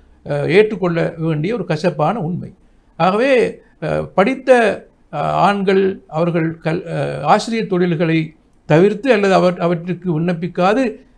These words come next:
அஹ், அவசரமாக முன்னேற்றம் அடையக்கூடிய அல்லது வருமானம் அதிகரிக்கக்கூடிய வெளிநாட்டு தொழில் வாய்ப்புகளையோ அல்லது வேறு ஏதாவது தொழில்களையோ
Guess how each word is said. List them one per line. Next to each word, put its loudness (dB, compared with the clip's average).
அஹ், -2
அவசரமாக 0
முன்னேற்றம் 0
அடையக்கூடிய 0
அல்லது 0
வருமானம் 4
அதிகரிக்கக்கூடிய 0
வெளிநாட்டு 0
தொழில் -2
வாய்ப்புகளையோ -2
அல்லது 0
வேறு 2
ஏதாவது 2
தொழில்களையோ -4